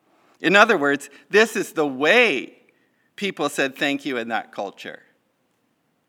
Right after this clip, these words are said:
Notice that his gratitude is in two directions. So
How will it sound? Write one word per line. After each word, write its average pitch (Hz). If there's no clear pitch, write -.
Notice 294
that 262
his -
gratitude 185
is 156
in 147
two 160
directions. 143
So 185